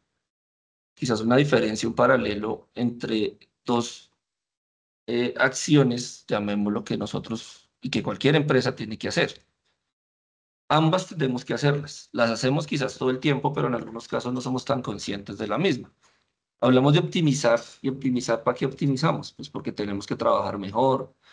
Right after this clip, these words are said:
porque tenemos que trabajar más rápido, ser más eficientes, y en optimizar estamos haciendo unas mejoras incrementales. Ustedes seguramente lo ven el día a día,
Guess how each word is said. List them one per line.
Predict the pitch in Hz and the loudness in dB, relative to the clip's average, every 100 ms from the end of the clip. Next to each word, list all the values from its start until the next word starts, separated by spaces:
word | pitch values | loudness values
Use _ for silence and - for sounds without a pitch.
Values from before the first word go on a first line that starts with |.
| _ _ | _ _
porque | - 127 127 | -4 -2 -2
tenemos | - 104 104 101 | -2 -4 -4 -6
que | - | -4
trabajar | 110 90 - - | 0 0 -2 -10
más | - | -4
rápido, | - 127 131 131 120 | 2 2 2 0 0
ser | - - | -4 -12
más | 87 - | -14 -14
eficientes, | - - 127 139 135 131 - - - - | -16 -4 2 2 2 -4 -8 -18 -20 -4
y | - | 4
en | 147 151 | 6 8
optimizar | 151 147 160 156 147 | 6 4 2 4 2
estamos | 147 - 127 | 2 -2 -2
haciendo | 127 120 123 | -2 -2 -2
unas | 123 | -2
mejoras | 127 107 107 | -2 -4 -6
incrementales. | 117 123 117 113 160 147 - | -6 -6 -6 -2 0 0 -2
Ustedes | - - 101 120 | -10 -6 -4 -2
seguramente | 131 113 110 120 113 120 | -4 -2 -4 -4 -4 -2
lo | 120 | 0
ven | 98 95 | -2 -6
el | 98 | -8
día | 98 104 | -4 0
a | |
día, | 127 160 151 143 147 147 | 4 6 6 6 4 -4